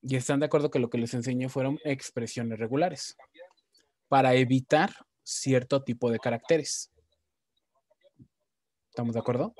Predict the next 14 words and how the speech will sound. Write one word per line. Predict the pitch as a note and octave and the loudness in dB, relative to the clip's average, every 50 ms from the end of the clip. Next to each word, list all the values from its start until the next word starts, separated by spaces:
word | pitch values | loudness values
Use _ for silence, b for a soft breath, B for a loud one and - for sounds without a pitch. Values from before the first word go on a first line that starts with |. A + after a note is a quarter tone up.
| - _ _ - - _ _ _ _ _ _ _ _ _ _ _ _ _ _ _ _ - _ _ _ _ - _ _ - D#4 _ - - _ _ _ _ _ _ _ _ _ _ _ _ _ _ _ _ _ _ _ _ _ _ _ _ _ - _ _ _ _ _ - | -20 _ _ -20 -20 _ _ _ _ _ _ _ _ _ _ _ _ _ _ _ _ -20 _ _ _ _ -20 _ _ -20 -20 _ -20 -20 _ _ _ _ _ _ _ _ _ _ _ _ _ _ _ _ _ _ _ _ _ _ _ _ _ -20 _ _ _ _ _ -2
Recordemos | C3+ C3 C3 D3 C#3 C#3 D#3 D#3 E3+ F#3 G3+ - | -2 0 2 2 4 4 4 2 2 0 -2 -4
que | - - D3 C#3 C#3 - | 0 0 0 0 0 0
en | C#3+ C3+ C3 C3 | -2 0 2 2
las | C3 C3+ C3+ - - _ _ _ _ _ _ _ _ _ _ _ _ _ _ _ | 2 0 -2 -4 -10 _ _ _ _ _ _ _ _ _ _ _ _ _ _ _
queries | - E3 D#3+ D3+ D3+ G3 A#3 - - - - - _ _ _ _ _ _ _ _ _ _ _ _ _ _ _ - | 4 6 6 6 6 4 -2 -4 -8 -16 -16 -18 _ _ _ _ _ _ _ _ _ _ _ _ _ _ _ -2
teníamos | C#3 C3+ C#3 C#3 C3+ C3+ C3+ C3 C3 - | 0 2 4 4 4 4 2 0 0 0
un | C#3 C3 | 0 0
formato | B2 - C#3 C3 C#3+ F3 F3+ - C3 B2 B2+ - _ _ - - | 2 2 2 4 4 2 2 2 -4 -6 -6 -12 _ _ -16 -2
que | - C#3+ | 0 4
era | C3+ C3+ B2 A#2+ - | 4 4 2 2 -4
comilla | - B2+ A#2+ A#2+ A#2+ D3 D3 | -4 -2 0 0 0 0 0
simple, | - F3 E3 - E3+ F3 G3+ A#3 C#4 _ _ _ | 0 -2 0 0 0 -2 -2 -2 -6 _ _ _
comilla | - C3 A#2+ B2+ B2+ C#3 C#3 | -4 -2 -2 0 2 2 4
doble | D#3 E3 D3 C3 C3+ D3+ - | 4 4 4 4 0 -2 -4